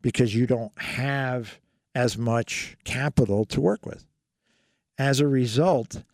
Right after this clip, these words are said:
uh, the demand on the higher end,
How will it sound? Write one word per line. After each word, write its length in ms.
uh, 360
the 240
demand 920
on 160
the 80
higher 720
end, 720